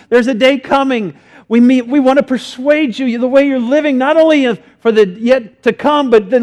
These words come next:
here and now, the way you're living, you're, it's destructive. We, we must persuade you. When you understand the big picture of life here,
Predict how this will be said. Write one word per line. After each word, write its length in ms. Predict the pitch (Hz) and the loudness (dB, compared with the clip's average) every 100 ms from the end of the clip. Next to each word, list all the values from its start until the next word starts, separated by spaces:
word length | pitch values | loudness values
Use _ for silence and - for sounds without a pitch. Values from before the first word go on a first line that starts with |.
| 226 | 0
here 240 | 214 330 330 | 0 0 0
and 180 | 294 285 | 0 -2
now, 400 | 302 339 285 220 | -2 0 2 2
the 100 | 240 | 2
way 200 | 269 277 | 0 0
you're 120 | 240 | -4
living, 380 | 233 302 294 233 | -4 -4 -4 -4
you're, 140 | 196 _ _ _ _ _ _ _ _ _ _ _ _ _ _ _ _ _ _ _ _ _ _ _ _ _ _ | -6 _ _ _ _ _ _ _ _ _ _ _ _ _ _ _ _ _ _ _ _ _ _ _ _ _ _
it's 80 | - | -20
destructive. 680 | 196 - 277 277 - 165 180 | -18 -8 -6 -6 -8 -8 -6
We, 100 | 233 | -4
we 160 | 220 | -2
must 300 | 269 311 - | -2 -2 -4
persuade 600 | 302 - 302 311 330 247 | -6 -4 0 2 2 0
you. 300 | 196 190 127 _ _ _ _ _ _ _ _ _ _ _ _ _ _ _ _ _ _ _ _ _ _ _ _ _ _ _ _ _ _ _ _ _ _ _ _ _ _ | -2 -4 -4 _ _ _ _ _ _ _ _ _ _ _ _ _ _ _ _ _ _ _ _ _ _ _ _ _ _ _ _ _ _ _ _ _ _ _ _ _ _
When 140 | 151 | -12
you 80 | 151 | -8
understand 800 | 185 185 - 214 208 190 160 147 | -8 -8 -2 -2 0 -4 -8 -8
the 80 | 165 | -6
big 320 | 170 170 - | -4 -4 -4
picture 360 | 226 - 208 185 | -4 -4 -2 -2
of 140 | 156 | 2
life 300 | 202 214 - | 2 2 0
here, 440 | 240 202 185 180 | -2 -2 -2 -8